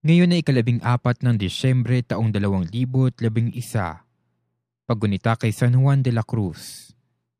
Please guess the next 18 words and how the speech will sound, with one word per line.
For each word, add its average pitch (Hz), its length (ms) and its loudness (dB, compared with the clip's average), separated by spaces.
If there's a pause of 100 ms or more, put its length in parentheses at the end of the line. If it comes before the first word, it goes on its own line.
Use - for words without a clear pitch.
(520)
Pagbasa 147 560 4
mula 160 320 4
sa - 160 -4
aklat 117 400 -2
ni 113 80 -4
Propeta 117 560 -2
Isaías. 107 1040 -6 (1200)
Ako 180 400 2
ang 190 160 4
Panginoon, 107 720 2 (400)
ako - 160 -4
lamang 120 400 2
ang 113 160 2
Diyos 123 480 0
at - 160 -6
wala 113 240 -2
nang 135 240 -2
iba. 104 400 -4